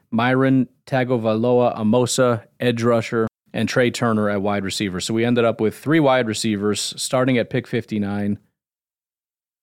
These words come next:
Bo Melton, five eleven, one eighty-nine, another relatively small guy. And then Trey Turner in the seventh round out of Virginia Tech, six two, one ninety. So taller, but still sub two hundred. So three relatively small wide receivers.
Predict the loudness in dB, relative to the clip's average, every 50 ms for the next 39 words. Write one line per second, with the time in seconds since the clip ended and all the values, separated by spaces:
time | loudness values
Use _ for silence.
0 | _ 2 4 4 4 4 4 4 2 2 2 0 0 0 -2 0 0 2 2 2
1 | 2 2 2 2 2 2 2 2 2 2 2 2 2 2 2 2 2 0 2 2
2 | 0 0 0 0 0 0 0 0 0 0 0 2 2 0 0 0 -2 -4 -4 -4
3 | -4 -4 -4 -2 0 0 0 0 0 0 0 -2 -2 -2 -2 -4 -8 _ _ _
4 | _ -14 -8 -4 -2 0 0 -2 0 0 0 0 0 0 0 0 2 2 2 0
5 | 0 0 0 0 0 0 0 0 -2 -2 -2 -2 0 0 0 0 -2 -2 -4 -4
6 | -4 -2 -2 -2 -2 -2 -2 -4 -4 -4 -2 -4 -4 -4 -6 -6 -6 -4 -2 -2
7 | -2 -2 -2 0 0 0 0 -2 -2 -2 -2 -4 -4 -4 -4 -2 -2 -2 -4 -6
8 | -10 _ _ _ _ _ -4 0 2 2 2 2 2 0 -2 -2 -2 -4 -4 -4
9 | -4 -2 0 0 0 0 -2 -4 -8 _ _ _ _ -6 -2 -2 -2 -2 -2 -2
10 | -4 -2 -2 -2 -2 -2 -2 -2 -4 -4 -6 -6 -4 -2 0 2 2 4 4 4
11 | 2 2 2 0 -2 -2 -2 -2 -2 -2 -2 0 0 0 2 0 0 0 -2 -4
12 | -4 -2 0 0 2 2 0 0 -2 -4 -8